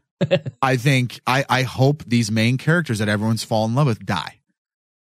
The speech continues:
to give some kind of seriousness to tone to this fucking movie, because we've wasted, what, ten years of our lives waiting for these Marvel movies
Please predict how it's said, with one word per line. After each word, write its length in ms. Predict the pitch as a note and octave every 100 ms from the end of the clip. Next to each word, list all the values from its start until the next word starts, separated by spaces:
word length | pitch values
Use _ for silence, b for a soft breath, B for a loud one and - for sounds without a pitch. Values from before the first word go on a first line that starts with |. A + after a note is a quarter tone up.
| _
to 60 | C3
give 200 | B2 B2+
some 220 | - D#3+
kind 180 | F3+ F3
of 60 | -
seriousness 640 | - C#3+ C3+ A2 G#2 G2
to 140 | A#2+
tone 400 | - - C#3 A2+
to 80 | G2+
this 180 | G2+ -
fucking 300 | - A2 G2+
movie, 240 | A#2 A#2 F#2+
because 280 | G#2 G#2+ G#2+ G2+ A2+
we've 240 | C3+ D3 C3
wasted, 400 | C3 A#2+ A2 G#2+
what, 240 | G#2+ -
ten 200 | - B2+
years 220 | B2 B2+
of 60 | A2+
our 120 | G#2+
lives 380 | G2 G2+ A#2+ C3 b b G#2+
waiting 260 | A#2+ C3+
for 100 | C3
these 160 | B2 G#2+
Marvel 260 | A2 G#2
movies 320 | G2+ A#2+ G#2